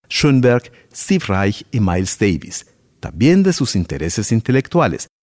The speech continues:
pues trabaja siempre con dramaturgias. Y por supuesto,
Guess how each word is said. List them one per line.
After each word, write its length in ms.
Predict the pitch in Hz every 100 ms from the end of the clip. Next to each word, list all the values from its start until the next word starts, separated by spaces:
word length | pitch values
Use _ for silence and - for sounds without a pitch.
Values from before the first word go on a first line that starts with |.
| -
pues 160 | 165
trabaja 380 | - 156 151 160
siempre 400 | 143 110 107 110
con 160 | - 101
dramaturgias. 760 | 107 110 - 98 - - - - _ _
Y 120 | - 113
por 180 | 143
supuesto, 560 | - 139 135 127 - 127